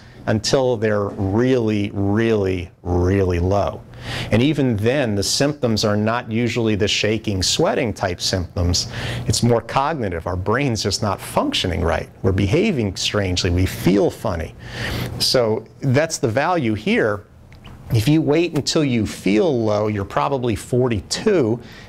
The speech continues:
and you fix it, you end up spending a lot of time in a low range, and that's dangerous. The research has shown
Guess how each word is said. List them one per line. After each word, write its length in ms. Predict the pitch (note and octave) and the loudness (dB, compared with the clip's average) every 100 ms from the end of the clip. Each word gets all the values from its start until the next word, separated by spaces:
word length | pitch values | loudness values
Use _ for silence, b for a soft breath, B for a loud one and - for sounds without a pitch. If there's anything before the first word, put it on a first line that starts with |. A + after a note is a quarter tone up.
| B | B
and 280 | A#2 A2+ A2+ | 0 0 2
you 120 | G#2+ | 0
fix 420 | G#2+ F#2 G2 - | 0 -2 -2 0
it, 220 | A2+ A#2+ | 0 0
you 180 | B2+ A#2 | 0 2
end 160 | C3 D3 | 2 0
up 120 | B2+ | 0
spending 500 | - - D3 F3+ A#2 | -2 -2 0 0 0
a 60 | A2 | 2
lot 280 | A2+ B2 | 0 0
of 80 | B2 | -2
time 400 | - C3+ D3 C#3+ | -4 -2 0 0
in 60 | C3 | 2
a 80 | B2 | 2
low 260 | B2 B2+ | 2 2
range, 540 | B2+ C#3+ F3 E2 - G2 | 0 -2 -2 -6 -4 -2
and 120 | A2 | 0
that's 220 | E3 - | 0 -4
dangerous. 760 | A#2 B2+ D3+ G2+ F2 - - - - B B B B B B | -2 0 0 -2 -4 -4 -4 -6 -20 B B B B B B
The 80 | A2+ | 2
research 500 | A#2 - F3 F#3 - | 4 2 2 0 0
has 120 | B2+ | -2
shown 580 | - - D3+ D3 A2+ G#2+ | 0 0 2 0 -2 -6